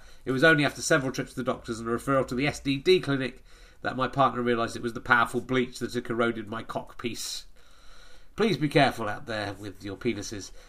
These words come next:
I was shagging a bird from behind in December two thousand eleven. <laughs> I love the, I love the detail.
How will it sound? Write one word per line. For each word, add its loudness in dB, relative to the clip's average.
I 2
was 2
shagging 6
a 4
bird 8
from 0
behind 4
in -2
December 2
two 2
thousand 4
eleven. 6
<laughs> -12
I 0
love 0
the, 4
I -2
love 2
the 2
detail. 4